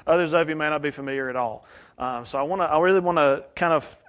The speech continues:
help you see what's going on, the whole story arc, um, because it's very different from the other prophetic books. When you look at books like Isaiah and Jeremiah and other books, what you see in those prophetic books is like a list of sermons. You know, it's a compilation of sermons that these guys have preached.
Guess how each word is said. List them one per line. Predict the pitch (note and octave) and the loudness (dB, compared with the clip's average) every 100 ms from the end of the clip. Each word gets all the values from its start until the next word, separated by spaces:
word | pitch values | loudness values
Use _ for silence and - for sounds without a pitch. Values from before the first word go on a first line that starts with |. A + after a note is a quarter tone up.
| - | -10
help | E3+ F#3+ F#3 | -2 -2 -2
you | D#3+ | -12
see | - - F3 E3 D#3+ D3+ | -12 -12 -8 -6 -6 -8
what's | C#3 E3+ E3+ | -2 -2 -2
going | - D#3+ D3 | -6 -8 -6
on, | C#3+ C#3+ C#3+ | -6 -4 -6
the | C3 | -8
whole | C#3 F3 E3 | -2 0 -2
story | - F3 E3+ E3 D3+ | -6 -10 -6 -4 -2
arc, | D#3 E3 - - - - _ | -2 -4 -14 -20 -20 -20 _
um, | B2+ B2 A#2+ B2+ | -12 -10 -10 -10
because | F3+ F3+ | -6 -4
it's | D#3+ | -2
very | G#3+ G3+ | 0 2
different | G3 F3+ D#3 | 2 0 -8
from | D#3+ | -8
the | D3 | -4
other | D3 | -4
prophetic | C#3+ C3+ - C#3+ B2 | -6 -10 -6 -4 -4
books. | B2 B2+ A#2+ | -10 -10 -10
When | D3 | -12
you | C#3 | -8
look | C#3 E3 | -6 -4
at | E3 C#3+ | -4 -6
books | C3+ - | -6 -8
like | C#3 | -8
Isaiah | C3+ C3+ C#3+ C#3+ | -6 -6 -4 -4
and | C3 | -4
Jeremiah | B2+ C3+ C3 C#3 C3+ | -6 -8 -4 -4 -4
and | B2+ | -6
other | C3 C3+ | -8 -8
books, | A#2+ C3 - - - - | -8 -12 -14 -20 -20 -14
what | - F3+ G3 | -2 -2 -2
you | |
see | - F#3 | -4 -2
in | E3 | -2
those | D3+ D3 | -2 -6
prophetic | C#3+ B2+ D3 C3 | -8 -8 -6 -6
books | B2+ D3+ C#3+ | -6 -6 -6
is | C3+ A#2+ | -12 -6
like | C#3 B2+ - | -6 -6 -12
a | D3+ | -10
list | C3+ E3 - | -4 -4 -6
of | B2+ | -14
sermons. | - D#3 C#3 A2+ G#2+ - | -6 -6 -6 -12 -20 -20
You | C#3 | -14
know, | C3 | -10
it's | B2+ C3 | -10 -12
a | B2 | -14
compilation | - D3+ C#3 D3 C#3+ C3+ | -8 -8 -6 -6 -6 -12
of | A#2+ | -16
sermons | - D3 C3+ A#2+ - | -10 -10 -10 -16 -16
that | |
these | C#3 B2 | -14 -10
guys | C#3 C3 A#2+ | -8 -8 -8
have | A#2 | -16
preached. | - C#3+ - | -14 -14 -14